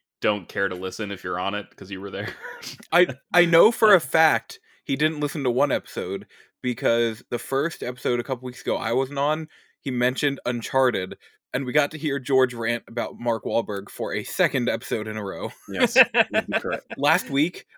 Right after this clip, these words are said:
Speaker 2: I spent the entire episode hoping somebody would bring him up. Just like, "Can we get three? Can we get, can we get the turkey?"
Speaker 1: <laughs> Do we <laughs>
Speaker 4: That's just George's thing, how much he hates Mark Wahlberg.
Speaker 1: Yeah, screw that guy. Uh,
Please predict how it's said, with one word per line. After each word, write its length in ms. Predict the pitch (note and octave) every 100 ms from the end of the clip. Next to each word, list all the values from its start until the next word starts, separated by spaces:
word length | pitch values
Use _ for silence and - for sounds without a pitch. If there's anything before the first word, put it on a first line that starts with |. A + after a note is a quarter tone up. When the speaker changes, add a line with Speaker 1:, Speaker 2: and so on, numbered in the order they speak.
| -
Speaker 2:
I 120 | D3
spent 260 | - D#3+ C#3
the 140 | C#3
entire 600 | B2+ - - B2+ C3+ C3+
episode 440 | B2+ - B2 A2 G2+
hoping 720 | - - B2 B2 A#2 E2+ D#2 _ _ _
somebody 380 | - C3 B2 B2
would 160 | A2
bring 180 | A#2+ A#2
him 80 | G#2+
up. 200 | G2+ F2
Just 180 | G2+ -
like, 120 | - _
"Can 120 | -
we 60 | -
get 160 | - -
three? 400 | D3+ D3 F#2 _
Can 200 | - D#3
we 80 | D#3+
get, 180 | E3+
can 400 | D#3 B2 - A#3
we 60 | E3+
get 160 | F3+ F3+
the 60 |
turkey?" 580 | - G#3 C4 G3+ A#2+ G2+ - - -
Speaker 1:
<laughs> 340 | _ F#3 - D#3
Do 160 | D3
we 60 | C3
<laughs> 60 | - - - - - A4+ -
Speaker 4:
That's 360 | - - - F3
just 160 | F#3 C#3+
George's 420 | E3 D#3+ D3+ -
thing, 280 | C3 C3+ D3
how 100 | C#3+
much 160 | C3+
he 80 | C#3+
hates 340 | A2+ A2+ A#2+ -
Mark 260 | A2 A#2
Wahlberg. 500 | G2 G#2 G#2 A#2 C#3+ C3+ _ -
Speaker 1:
Yeah, 300 | - F#2+ F2
screw 260 | - A2+
that 160 | G2+ F#2
guy. 200 | G2 F#2 _ _
Uh, 460 | A#2 A#2+ A#2+ A#2 A2